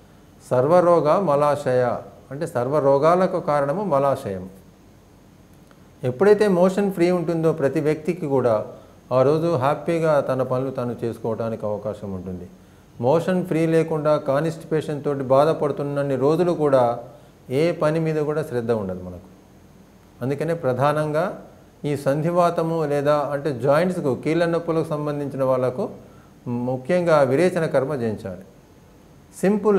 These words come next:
లాక్సేటివ్ ఆయుర్వేదం లోపల మనకు త్రిఫలా చూర్ణం. ఈ త్రిఫలా చూర్ణాన్ని ఉదయం రెండు చెంచాలు, సాయంత్రం రెండు చెంచాలు కొంచెం గోరువెచ్చని నీళ్ళల్లో కలిపి తీసుకున్నట్లయితే మోషన్ ఫ్రీ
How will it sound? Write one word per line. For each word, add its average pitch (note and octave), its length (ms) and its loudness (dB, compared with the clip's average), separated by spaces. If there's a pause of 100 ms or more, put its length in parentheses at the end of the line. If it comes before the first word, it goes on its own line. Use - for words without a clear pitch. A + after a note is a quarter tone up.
లాక్సేటివ్ D#3+ 540 2 (100)
ఆయుర్వేదం C#3 480 2
లోపల C#3 220 2 (640)
మనకు C3+ 300 4 (220)
త్రిఫలా C#3+ 340 2 (100)
చూర్ణం. F2+ 300 -6 (1500)
ఈ D#3 160 -2
త్రిఫలా F3+ 340 4 (120)
చూర్ణాన్ని F3 500 2 (760)
ఉదయం F3 300 4 (140)
రెండు D#3+ 220 0
చెంచాలు, D#3 420 2 (120)
సాయంత్రం D3+ 400 0 (100)
రెండు C#3 240 0
చెంచాలు C#3 380 0 (100)
కొంచెం C3+ 240 -2 (120)
గోరువెచ్చని D3 540 0
నీళ్ళల్లో B2+ 400 0 (520)
కలిపి C#3 340 2
తీసుకున్నట్లయితే B2 680 -2 (240)
మోషన్ E3 400 -2
ఫ్రీ C3+ 120 -2